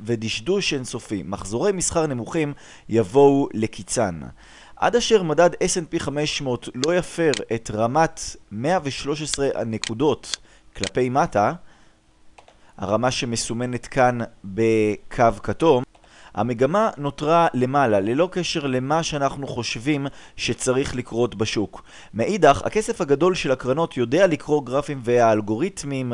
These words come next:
בשוק מתוכנתים להפעיל כמה שיותר פקודות סטופ של סוחרים ומשקיעים. פריצה של השיא השנתי כאן למעלה בשבוע הקרוב ברמת מאה עשרים ושתיים נקודות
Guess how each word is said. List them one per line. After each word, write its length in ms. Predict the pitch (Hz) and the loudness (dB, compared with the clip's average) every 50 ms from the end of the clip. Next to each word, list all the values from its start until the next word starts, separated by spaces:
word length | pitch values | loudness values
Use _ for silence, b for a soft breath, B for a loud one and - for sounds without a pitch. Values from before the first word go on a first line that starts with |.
| - | -6
בשוק 420 | 104 101 107 - - - 113 - - | -4 -6 -6 -4 -4 -6 -6 -6 -6
מתוכנתים 680 | 123 113 - 135 117 110 123 123 - - 202 180 139 110 B B B B B | -8 -6 -6 -6 -6 -6 -6 -6 -4 -2 -2 -2 -2 -6 B B B B B
להפעיל 340 | 110 117 123 123 - 190 180 160 | 2 2 4 4 2 -2 -4 -2
כמה 220 | - 214 220 214 226 | 0 0 0 0 0
שיותר 340 | - - 185 175 - 190 165 | 0 0 0 2 0 -2 -2
פקודות 320 | - - 160 151 165 165 - | -2 -4 -2 0 0 0 -2
סטופ 320 | - - - 170 - - | -4 -2 -2 -2 -2 -2
של 280 | - - - 170 156 143 | -6 -4 0 0 0 0
סוחרים 580 | - - - 127 - - 120 120 139 143 143 143 - | 0 0 0 0 0 0 -2 0 0 -2 -2 -4 -8
ומשקיעים. 640 | 107 117 127 120 117 117 - - - 123 117 110 104 B B B B B B | -6 -6 -4 -2 -2 -4 -4 -4 -4 -2 -2 -2 -4 B B B B B B
פריצה 420 | - 127 127 139 - - - 226 202 - | -4 -2 -2 -2 0 2 4 4 4 2
של 320 | - - - - 175 160 147 - | 0 -2 0 2 2 2 2 0
השיא 280 | 127 - - - 180 | 0 -2 -2 -2 -4
השנתי 580 | 202 196 - - 170 156 156 - - 180 170 151 - - - | -4 -4 -4 -6 -4 -6 -6 -2 0 0 0 0 0 -4 -8
כאן 280 | - 165 147 147 151 143 104 | -2 0 0 0 0 -2 -4
למעלה 440 | 123 120 123 131 143 151 131 113 104 - B B B B B B | -2 -2 0 2 4 4 6 4 4 2 B B B B B B
בשבוע 640 | 101 117 117 - - 120 104 107 135 156 156 151 147 - | 0 2 2 2 2 0 0 2 4 6 8 8 8 6
הקרוב 520 | 117 - - 127 113 127 147 135 113 101 | 4 2 2 0 2 2 2 2 2 0
ברמת 460 | 101 113 104 110 120 135 139 135 - | 0 0 2 2 2 0 -2 -2 -4
מאה 160 | 131 139 135 | -4 -2 -2
עשרים 260 | 131 127 - - 135 127 | -2 -2 -4 -6 -6 -6
ושתיים 300 | 117 - - 143 131 135 | -6 -4 -2 -2 -2 -2
נקודות 320 | 127 110 123 135 143 139 | -2 -2 0 2 2 2